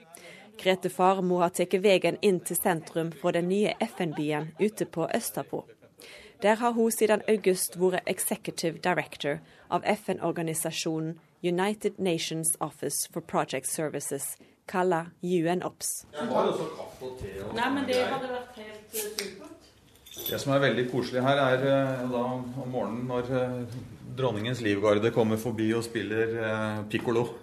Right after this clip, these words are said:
Speaker 3: Akkurat.
Speaker 2: Marsjerer rett forbi, eh, vinduene her.
Speaker 1: Fra hvert sitt hjørnekontor arbeider de altså langt fra Norge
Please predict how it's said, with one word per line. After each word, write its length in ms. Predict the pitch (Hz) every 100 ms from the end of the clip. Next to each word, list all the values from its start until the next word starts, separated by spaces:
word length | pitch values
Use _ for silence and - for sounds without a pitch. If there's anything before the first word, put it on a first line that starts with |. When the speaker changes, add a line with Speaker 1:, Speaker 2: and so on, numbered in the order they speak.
| -
Speaker 3:
Akkurat. 220 | - 156 -
Speaker 2:
Marsjerer 580 | 131 - 120 113 123
rett 200 | 127 117
forbi, 460 | - 131 113 120 117
eh, 560 | 120 117 117 113 117 110
vinduene 380 | 117 101 101 110
her. 180 | 143 160
Speaker 1:
Fra 120 | 202
hvert 380 | 185 247 262 - -
sitt 180 | 247
hjørnekontor 840 | 196 233 226 226 - 185 170 180 180 - _
arbeider 460 | 196 202 196 185 175
de 120 | 175
altså 320 | 170 180 -
langt 380 | 165 175 233 -
fra 140 | - 190
Norge 500 | 175 185 180 -